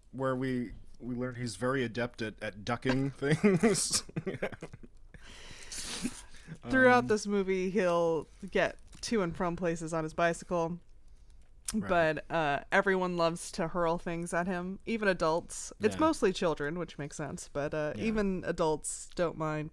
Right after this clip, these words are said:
Speaker 2: throwing things <laughs> at
Speaker 1: Throwing
Speaker 2: someone
Speaker 1: things at,
Speaker 2: <laughs> at
Speaker 1: at you.
Speaker 2: a bicycle.
Speaker 1: He can catch eggs in his thermos.
Speaker 2: Oh, yes.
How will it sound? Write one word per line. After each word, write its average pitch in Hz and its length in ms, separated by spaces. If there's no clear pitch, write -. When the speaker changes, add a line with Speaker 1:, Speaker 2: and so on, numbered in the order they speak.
Speaker 2:
throwing 160 400
things 156 720
<laughs> - 100
at - 560
Speaker 1:
Throwing - 180
Speaker 2:
someone 196 440
Speaker 1:
things - 160
at, - 60
Speaker 2:
<laughs> - 20
at 214 160
Speaker 1:
at - 240
you. 127 180
Speaker 2:
a 208 180
bicycle. - 380
Speaker 1:
He 120 80
can 120 140
catch 123 260
eggs 113 240
in 110 80
his 104 120
thermos. 113 600
Speaker 2:
Oh, 208 160
yes. - 600